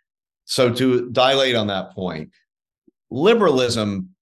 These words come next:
without a modifier, open or otherwise, I take to be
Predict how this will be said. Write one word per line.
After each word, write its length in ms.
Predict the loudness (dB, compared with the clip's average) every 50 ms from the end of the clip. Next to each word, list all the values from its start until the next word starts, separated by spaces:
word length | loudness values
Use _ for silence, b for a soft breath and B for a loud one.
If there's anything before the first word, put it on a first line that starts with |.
| _ _ -6
without 320 | -4 0 0 2 2 2 2
a 40 |
modifier, 600 | 0 0 0 0 -2 -2 -4 -4 -4 -4 -2 -2
open 340 | -4 -4 -6 -6 -8 -8 -8
or 100 | -6 -6
otherwise, 640 | -6 -6 -8 -8 -8 -8 -8 -8 -8 -8 -10 -12 -14 _ _ _ _ _ _ _ _ -8 -4
I 140 | -2 -2
take 320 | -2 0 -2 -2 -2 -2 -4
to 80 | -6
be 600 | -6 -4 -4 -4 -4 -4 -6 -6 -8 -10 -12 -14